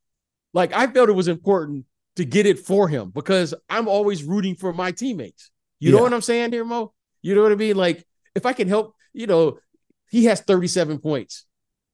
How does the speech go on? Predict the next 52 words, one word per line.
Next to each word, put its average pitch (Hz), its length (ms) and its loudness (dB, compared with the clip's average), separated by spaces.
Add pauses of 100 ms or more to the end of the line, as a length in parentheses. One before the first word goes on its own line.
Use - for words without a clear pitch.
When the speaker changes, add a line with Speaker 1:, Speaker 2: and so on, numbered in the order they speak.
(320)
Speaker 1:
And 175 120 -2
I 196 100 -2
know 196 240 2
the 107 160 -14
coach 170 260 -4
is 127 60 -10
gonna 123 180 -6
bring 127 180 -4
him 127 140 -4
out. 123 180 -6
Mo, 135 240 -4 (140)
if 180 80 -6
I 220 100 -4
can 190 140 -4
get 160 180 2
him 143 300 -2 (380)
to 139 100 -6
forty, 151 380 0
it 143 160 -4
just 135 100 4
Speaker 2:
Yeah. 113 80 2
Speaker 1:
looks 123 160 -6
better. 92 220 -16 (240)
Speaker 2:
Yeah, 139 280 2
yeah, 101 200 -2
yeah. 101 220 -6 (600)
Speaker 1:
You, 185 220 2
you 190 140 6
know 214 100 6
what 226 100 4
I'm 220 80 2
saying, 220 320 0
Mo? 220 260 -2 (580)
Speaker 2:
Yeah. 202 100 2
Speaker 1:
And, 208 180 0
and, 214 160 0
and 220 180 -2
I, 262 280 0
I 233 100 0
took 247 220 -6
great 226 280 -2
pride 208 280 -4
in 143 100 -6
that. 107 220 -14
Like, 165 160 -4
Mo, 160 260 -6 (760)
I 247 120 0
took 214 240 0
great 147 280 -6
pride 131 240 -6
in 110 80 -10
that. 82 160 -18